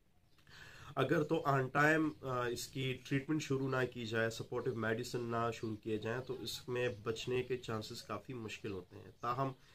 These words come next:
इसमें survival chances बहुत नुमायाँ होते हैं। और,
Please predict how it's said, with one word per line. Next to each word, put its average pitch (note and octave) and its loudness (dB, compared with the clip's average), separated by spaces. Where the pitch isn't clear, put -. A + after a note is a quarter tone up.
इसमें B2+ 0
survival A#2+ 0
chances A2+ -4
बहुत B2+ -2
नुमायाँ A#2 0
होते A#2 -4
हैं। - -6
और, G#2+ 0